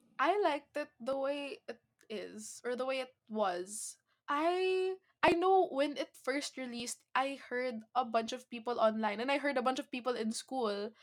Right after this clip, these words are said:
saying that the ending was kind of abrupt. Like, they just see each other and, you know, "What's your name?" And then, you know, the,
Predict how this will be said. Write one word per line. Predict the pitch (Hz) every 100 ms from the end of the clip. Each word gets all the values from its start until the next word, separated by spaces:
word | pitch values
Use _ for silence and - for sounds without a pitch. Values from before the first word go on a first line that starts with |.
| -
saying | - 269 254 247 247
that | 226 214 220 214
the | 233 -
ending | 247 285 247 240
was | 226
kind | - 220 226
of | 214
abrupt. | 196 196 202 - -
Like, | 220 226
they | 226
just | 233 - -
see | 240
each | 226
other | 220 208 208 208 214 - _ -
and, | 214 220 208 - _ -
you | 247
know, | 233
"What's | 285 311 311
your | 302
name?" | 339 320 254
And | 247
then, | 254 254 247
you |
know, | 262 233
the, | 233